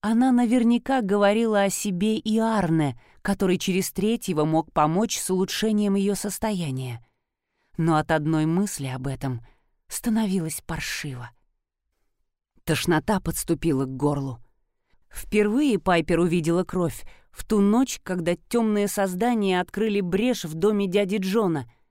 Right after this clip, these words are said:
и один из демонов напал на него. Тогда она думала, что это страшный сон — и желала только одного —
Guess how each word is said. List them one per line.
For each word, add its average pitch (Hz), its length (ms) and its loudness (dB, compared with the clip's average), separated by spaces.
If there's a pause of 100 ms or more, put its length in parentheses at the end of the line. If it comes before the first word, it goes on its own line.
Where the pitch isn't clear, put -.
(300)
и 175 80 -2
один 175 340 0
из 160 160 0
демонов 196 540 -2
напал 196 420 0
на 160 100 0
него. 135 420 -6 (1400)
Тогда 175 480 -2
она 208 180 0
думала, 220 420 2
что 190 260 -4
это 220 220 -2
страшный 214 580 -4
сон — 247 420 -2 (380)
и 180 100 0
желала 202 440 0
только 233 380 0
одного — 226 460 0